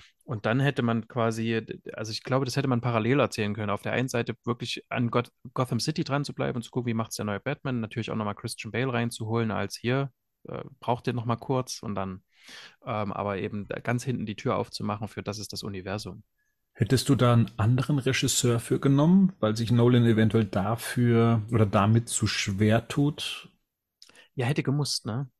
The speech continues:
Speaker 1: Sonst hätte ich natürlich Nolan genommen. Der hätte natürlich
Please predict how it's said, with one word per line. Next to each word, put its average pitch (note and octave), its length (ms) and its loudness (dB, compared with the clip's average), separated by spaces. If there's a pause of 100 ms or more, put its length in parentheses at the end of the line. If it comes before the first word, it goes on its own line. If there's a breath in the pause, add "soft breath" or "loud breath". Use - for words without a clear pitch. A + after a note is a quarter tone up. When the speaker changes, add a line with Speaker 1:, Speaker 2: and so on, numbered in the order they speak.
(1900 loud breath)
Speaker 1:
Sonst B2+ 280 -2
hätte B2+ 120 0
ich B2 60 -2
natürlich B2 380 0
Nolan G#2 320 0
genommen. A2 300 -4
Der A2+ 80 0
hätte A#2+ 160 -6
natürlich A#2 340 -8